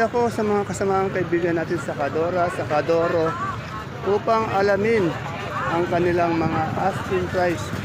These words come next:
ng kanilang mga kalakal na gulay ngayong araw po ng Sabado.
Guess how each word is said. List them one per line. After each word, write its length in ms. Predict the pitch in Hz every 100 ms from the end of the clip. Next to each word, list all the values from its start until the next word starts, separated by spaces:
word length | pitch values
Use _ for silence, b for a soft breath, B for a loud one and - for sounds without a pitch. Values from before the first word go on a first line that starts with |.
| - - - 156
ng 160 | 160
kanilang 480 | 175 175 175 170 165
mga 240 | 156 160 156
kalakal 560 | 156 147 165 165 180 160 156 151
na 160 | 151 143
gulay 360 | 165 170 151 131 - - - - - -
ngayong 260 | 156 170 156 156
araw 200 | 156 160 151 151
po 80 | 156
ng 180 | 147 139 -
Sabado. 380 | 156 143 143 143